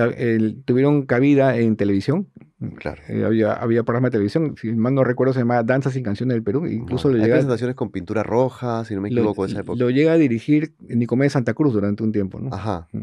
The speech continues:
Speaker 1: Y ahí se
Speaker 2: Wow.
Speaker 1: presenta-, se presentaba música criolla contemporánea, ¿no?
Speaker 2: Ajá.
Speaker 1: O sea, había un ambiente, vamos, eh, generado por el gobierno, mm, en el que por obligación que había que darle cabida a la producción musical nacional.
Speaker 2: Ujú.
Speaker 1: Pero el rock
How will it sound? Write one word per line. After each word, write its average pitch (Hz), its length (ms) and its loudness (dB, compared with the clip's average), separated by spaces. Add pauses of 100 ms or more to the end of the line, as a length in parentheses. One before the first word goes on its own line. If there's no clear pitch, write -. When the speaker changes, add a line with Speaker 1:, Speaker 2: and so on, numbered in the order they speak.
(160)
Speaker 1:
Y 120 240 0
ahí 131 200 6
se 147 120 2
Speaker 2:
Wow. - 20 -4
Speaker 1:
presenta-, 110 540 2
se 120 120 -4
presentaba 113 480 0
música 117 440 0
criolla 110 480 2
contemporánea, 110 720 0
¿no? 156 220 -2 (160)
Speaker 2:
Ajá. 101 240 -6
Speaker 1:
O 87 40 -8
sea, 151 120 4
había 185 240 4
un 190 100 4
ambiente, 165 720 2 (320)
vamos, 120 400 -4
eh, - 100 -8
generado 135 560 2
por 131 120 2
el 117 80 2
gobierno, 131 580 0 (200)
mm, 113 340 -2
en 117 160 0
el 107 160 2
que 107 300 0 (320)
por 123 140 4
obligación 120 800 0
que 92 140 -10
había 117 260 0
que 127 80 0
darle 123 320 2
cabida 120 480 2
a 113 60 2
la 107 100 2
producción 107 500 -4
musical 120 400 -2
nacional. 95 460 -4 (180)
Speaker 2:
Ujú. 92 340 -8 (640)
Speaker 1:
Pero 127 260 6
el 131 60 4
rock 151 340 2